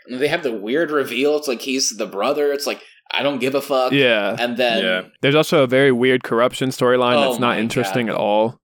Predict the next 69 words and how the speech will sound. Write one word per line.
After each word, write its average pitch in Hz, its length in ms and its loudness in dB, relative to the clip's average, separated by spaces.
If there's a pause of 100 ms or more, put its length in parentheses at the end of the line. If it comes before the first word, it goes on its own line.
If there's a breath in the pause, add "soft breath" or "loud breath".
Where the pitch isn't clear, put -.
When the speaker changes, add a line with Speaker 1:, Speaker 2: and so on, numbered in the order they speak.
Speaker 2:
Every 160 160 2
time 196 160 4
they 143 100 4
cut 151 220 2
to 147 60 0
his 131 140 2
story, 135 320 2
I 113 100 2
was 117 120 0
like, 123 140 0
"Just 143 160 -2
cut 185 100 0
back, 185 160 -2
just 143 140 -6
go 175 60 4
back 185 120 2
to - 60 -2
Arvin. 110 340 2
I 110 60 2
don't 127 140 0
care 131 260 2
at 101 100 2
all 117 160 4
what's - 140 -2
going 87 180 -2
on 82 80 0
with 85 120 0
Speaker 1:
Keith - 80 0
Speaker 2:
this - 20 -4
Speaker 1:
and - 100 -2
I 135 40 0
Speaker 2:
guy." 123 60 0
Speaker 1:
were 107 100 -2
laughing 92 420 -4
last 82 280 -4
night 85 300 -8
talking 92 340 -8
about 87 380 -6
that 85 240 -4
scene 87 240 -6
in 87 80 -10
particular. 85 600 -8 (340 loud breath)
Like, 107 120 -6
they 120 80 -2
have 117 140 -4
the 110 60 -4
corruption 117 460 -4
scene 127 160 -4
in 113 60 -6
the 104 80 -2
diner, 98 400 -6
and 95 100 -6
then 98 100 -8
the 92 60 -12
culmination 92 880 -6
that 87 120 -8
we're 101 60 -8
supposed - 380 -6
to 101 40 -12
feel 92 220 -4
some 92 240 -6
kind 92 240 -10
of 87 80 -8
catharsis 87 580 -6
for 85 220 -4
is - 160 -8
then 90 120 -6
he 92 80 -10
just 85 200 -10